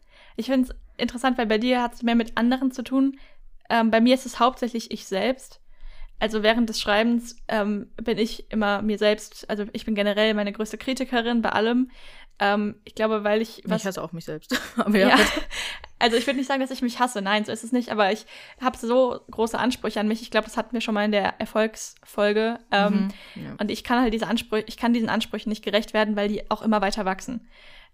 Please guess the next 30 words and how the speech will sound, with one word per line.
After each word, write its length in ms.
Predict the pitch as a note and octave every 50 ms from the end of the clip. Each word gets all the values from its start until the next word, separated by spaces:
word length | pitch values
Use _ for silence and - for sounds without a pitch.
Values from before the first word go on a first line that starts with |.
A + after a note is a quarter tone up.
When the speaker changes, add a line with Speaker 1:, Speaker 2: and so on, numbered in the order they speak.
| _ _ -
Speaker 1:
Also 240 | A3 G#3+ G3 G#3+
immer 260 | G#3 - A#3 A#3+ A3+ G#3
so, 120 | G3+ G#3
ich 180 | G3+ G#3 - -
hab, 300 | - - G#3 - - -
hab 100 | A#3 A3+
den 120 | A3+ G#3+
Berg 180 | G#3 G3+ G3+ -
erklommen 580 | - G#3 - - C#4+ D4+ D#4 D#4 D#4 D#4+ E4 E4+ _ _ _ _ _ _
und 140 | - A#3+ G#3 G#3+
dahinter 240 | A#3+ B3+ A#3+ A#3+
kommt 200 | A3+ - A3+ G#3
dann 80 | A3+ G#3+
aber 140 | G#3 A3 G#3
ein 100 | G#3+ G#3
höherer 340 | A3 G#3 G#3 G#3 G3+ G3 -
Berg. 340 | - - - - - - _ -
Dann 120 | G#3 A#3+
hab 100 | A3 -
ich 80 | A3+ -
den 200 | - C#4+ C#4 C4
erklommen 560 | A3+ - - A3+ A3 A3 A#3 C4 D#4 - _ _ _
und 100 | - A3 A3
dann 100 | G#3+ A#3+
kommt 240 | - C#4+ C4+ C4
noch 160 | C4+ D4 D#4 -
ein 80 | C4 -
höherer. 320 | G#3+ F#3+ E3+ F#3 - -
Also 180 | - - G#3 A3+
es, 180 | A3+ - _